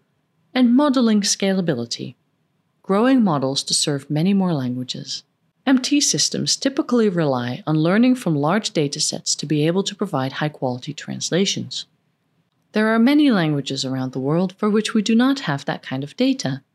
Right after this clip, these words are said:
Developing systems outside of the handful of languages that dominate the web will therefore require finding new ways to acquire and use training examples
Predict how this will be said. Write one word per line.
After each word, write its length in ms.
Developing 520
systems 640
outside 460
of 80
the 80
handful 480
of 100
languages 520
that 200
dominate 420
the 80
web 400
will 140
therefore 420
require 480
finding 440
new 180
ways 460
to 200
acquire 560
and 180
use 360
training 380
examples 680